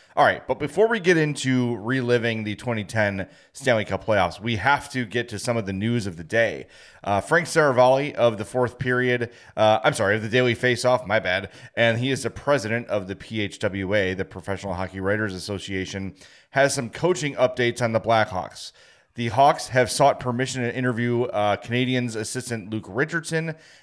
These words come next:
and Canucks assistant Brad Shaw. He also notes that Derek King is still a strong candidate. So Luke Richardson and Brad Shaw added to the list of what we already have of Derek King, Todd Reirden,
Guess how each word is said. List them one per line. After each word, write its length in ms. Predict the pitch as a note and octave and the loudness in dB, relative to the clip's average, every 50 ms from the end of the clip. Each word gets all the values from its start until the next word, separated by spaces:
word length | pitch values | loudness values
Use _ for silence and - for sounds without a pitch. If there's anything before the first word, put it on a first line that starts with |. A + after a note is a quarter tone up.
| - _ | -12 _
and 160 | G#2+ G#2+ A2 | -6 -6 -4
Canucks 400 | - - A2+ A2 C3 C#3+ - - | -4 -4 2 2 2 2 2 -2
assistant 580 | - - G#2+ - - B2+ A#2 - A#2 G#2+ F#2+ - | -6 -8 -8 -6 -6 -6 -6 -6 -6 -8 -8 -8
Brad 380 | - F#2+ G#2 G#2+ G#2+ G#2 F#2 F2 | -4 0 4 4 4 4 2 0
Shaw. 500 | - - - C3+ B2+ C3 C3+ C#3 D3+ D3 - - - - _ _ | -8 -4 0 2 4 4 4 2 2 -2 -6 -14 -20 -20 _ _
He 140 | - A#2+ | 2 4
also 240 | C3 B2+ A#2+ - B2+ | 4 4 4 2 0
notes 320 | A2+ A2 A2+ A2 A2 - G#2+ | 0 2 2 0 0 -2 -6
that 160 | G#2+ E2 - | -6 -2 0
Derek 300 | A2 A2+ A2 G#2 G2+ - | 0 2 2 0 -2 -4
King 320 | - - A#2+ A2+ A2 A2 | -6 -4 -4 -4 -4 -4
is 200 | G2 E2+ G2+ - | -6 -6 -8 -8
still 260 | - - - A#2+ G#2+ | -6 -4 -2 -2 -2
a 60 | G#2 G2 | -2 -4
strong 360 | - - - G2+ F#2 F#2 F2 | -6 -6 -6 -6 -6 -6 -8
candidate. 520 | - - A#2+ B2 B2+ C3 B2+ C3 B2 - - - - - _ _ _ | -6 -4 -2 -2 -2 -2 -2 -4 -4 -6 -12 -20 -20 -20 _ _ _
So 280 | - - C#3 B2 A#2 A2 - _ _ _ _ _ _ _ | -6 -2 -2 -2 -2 -4 -10 _ _ _ _ _ _ _
Luke 260 | - G2 B2+ F#3 G3+ - | -6 -2 -2 -2 0 2
Richardson 520 | F3 F#3+ F3 D#3 D#3+ D#3 D3+ D#3 D3+ D3+ | 2 2 2 0 -4 -4 -4 -4 -4 -4
and 160 | - A2 G2+ - | -4 -6 -6 -4
Brad 320 | G2 G#2+ A#2 A#2+ B2 A#2+ | 0 2 4 4 4 2
Shaw 300 | - - A#2 G#2+ G#2 G#2 | -2 0 2 2 2 2
added 300 | - A2 A#2 B2 B2+ B2 | 2 2 2 2 2 -2
to 120 | A2+ A#2 A#2 | -4 -6 -6
the 100 | A2 G#2+ | -4 -2
list 320 | G#2 A2 A2 G2+ - - | -2 -2 -2 -4 -6 -8
of 160 | - G#2+ F2+ | -10 -8 -6
what 80 | G#2+ A2 | -6 -6
we 160 | G#2+ A2+ A#2 | -4 0 0
already 220 | A#2 A#2 A#2 G#2+ G2 | 0 0 0 -2 0
have 300 | A#2+ B2+ A#2 G#2+ G#2+ G#2 | 2 4 4 4 4 2
of 140 | G2 E2+ | -4 -6
Derek 320 | - G#2+ G#2+ G#2+ G#2 G2+ - | -2 -2 -2 0 -2 -4 -6
King, 380 | - A2 G#2+ G#2 G#2 G#2 F#2+ - _ _ _ _ _ _ _ _ | -6 -4 -4 -4 -4 -6 -8 -10 _ _ _ _ _ _ _ _
Todd 280 | - A#2 G#2+ G#2 F#2 | 0 2 2 2 2
Reirden, 500 | F#2 F#2 G2 G2+ G2 G2+ G#2 G#2 G#2 G2+ | 0 -4 -6 -6 -6 -6 -6 -6 -8 -10